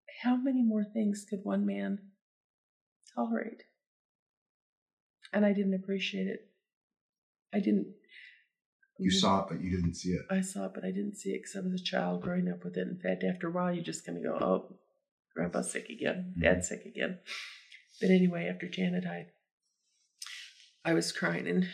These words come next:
Speaker 1: I went into the living room, and he said, "Why are you crying?" He said, "It's totally selfish."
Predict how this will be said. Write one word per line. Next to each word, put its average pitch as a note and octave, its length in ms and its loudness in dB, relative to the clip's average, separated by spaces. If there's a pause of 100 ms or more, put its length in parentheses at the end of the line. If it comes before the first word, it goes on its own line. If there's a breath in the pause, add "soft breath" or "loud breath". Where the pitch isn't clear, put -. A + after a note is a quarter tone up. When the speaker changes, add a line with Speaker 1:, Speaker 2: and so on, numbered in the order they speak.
(500 loud breath)
Speaker 1:
I F#3+ 60 -4
went F#3+ 200 2
into F#3 200 -2
the F#3 80 -2
living F3+ 240 0
room, F3+ 280 2 (540 loud breath)
and G3 140 4
he F3+ 60 4
said, F#3 380 -2 (300)
"Why G#3 320 0
are G#3 140 -6
you F#3 180 0
crying?" F3+ 540 -6 (640)
He G3 80 -4
said, F#3+ 260 -6
"It's F#3 160 -10
totally G3+ 380 -2
selfish." - 680 -8